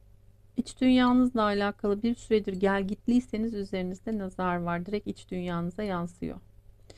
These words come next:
Evet, burası bu kadar diyorum. Vallahi iş değiştirmek isteyenler de bu hafta aktifler yalnız.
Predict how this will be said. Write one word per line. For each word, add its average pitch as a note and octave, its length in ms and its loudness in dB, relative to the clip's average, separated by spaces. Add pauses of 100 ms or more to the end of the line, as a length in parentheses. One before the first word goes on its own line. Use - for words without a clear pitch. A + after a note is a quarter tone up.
(520)
Evet, F4+ 200 2 (100)
burası C#4 320 0
bu - 80 -18
kadar A#3 360 2 (1400)
diyorum. F#3+ 400 0 (800)
Vallahi G#3+ 320 4
iş - 160 -4
değiştirmek A3 440 0
isteyenler A#3 540 -2
de A3+ 100 -2
bu G3+ 100 0
hafta G#3+ 300 0
aktifler G#3 500 -2
yalnız. F3 460 -2